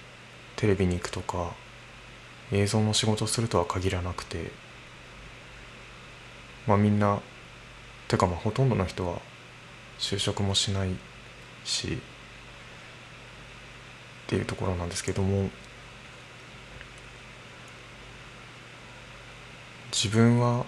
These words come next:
そうですね、そこで、まあ、映画について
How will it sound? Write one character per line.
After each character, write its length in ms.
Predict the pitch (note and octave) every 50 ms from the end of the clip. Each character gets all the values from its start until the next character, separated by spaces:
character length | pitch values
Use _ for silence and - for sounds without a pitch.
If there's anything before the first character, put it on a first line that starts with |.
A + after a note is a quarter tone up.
| - - -
そ 180 | - - C3
う 20 | A#2
で 60 | F#2+
す 100 | - -
ね、 80 | G2+ F#2
そ 160 | - - -
こ 160 | - - A2+
で、 260 | G#2+ A2+ A2+ A2+ A#2 - - - - - - - - - - - - - - - - - - - - - - - - - - - -
ま 80 | A2 G#2+
あ、 40 | G#2+
映 200 | A2 A2+ A2+ A2+
画 160 | A#2 A#2 A#2
に 160 | A2+ A#2 A#2
つ 200 | A#2 - - A#2+
い 80 | A#2 A2 - - - -
て 220 | - - F#2+ F2